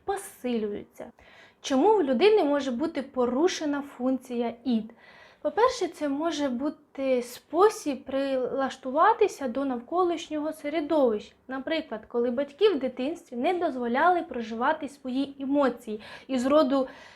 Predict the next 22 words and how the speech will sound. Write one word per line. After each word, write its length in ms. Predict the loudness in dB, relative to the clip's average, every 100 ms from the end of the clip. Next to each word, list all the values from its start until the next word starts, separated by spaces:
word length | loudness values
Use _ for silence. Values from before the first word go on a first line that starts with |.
| -20 0
«не 160 | 2
плач, 540 | 2 4 8 8 6 -2
ти 160 | -6
ж 140 | -6 -2
мужик». 760 | 2 4 2 0 0 -2 -6 -14
І 640 | -10 -6 -2 0 0 0 -2 -18 -8
набагато 460 | 0 2 2 0 -2
гірші 480 | 8 8 8 -2
приклади, 540 | -4 -2 -4 -4 -12 -12
коли, 240 | -6 -2
е, 140 | -2 -4 -10 -12
в 240 | -4 -2 0
дитинстві 500 | 2 4 4 2 -2
не 160 | -2
дозволяють, 680 | -2 -4 -2 0 2 2 0 -6 -8
е, 180 | -4 -4
прожити 440 | -2 -2 -2 -4 -4
емоції. 420 | 0 2 0 -2
Тобто, 240 | -4 -4 -6
коли 240 | -2 -4
дитині 380 | -4 -4 -2 -2
страшно, 540 | 2 4 4 2 -6